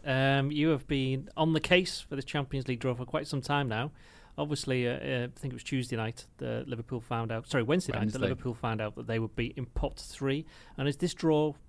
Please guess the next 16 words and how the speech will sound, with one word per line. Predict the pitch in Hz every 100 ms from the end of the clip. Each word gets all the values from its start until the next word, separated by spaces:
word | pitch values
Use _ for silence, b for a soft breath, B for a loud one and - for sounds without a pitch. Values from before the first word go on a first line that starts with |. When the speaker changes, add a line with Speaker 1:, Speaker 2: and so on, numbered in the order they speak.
| - -
Speaker 1:
in |
your | 123 135
opinion, | - 131 131
a | 120
consequence | - 139 139 - 131 135 -
of | 120 -
them | 123
not | 123 135 -
quite | 143 -
being | 135 123
edged | 120 -
up | 123
into | 131 -
that | 143
second | - 135 135
pot? | - -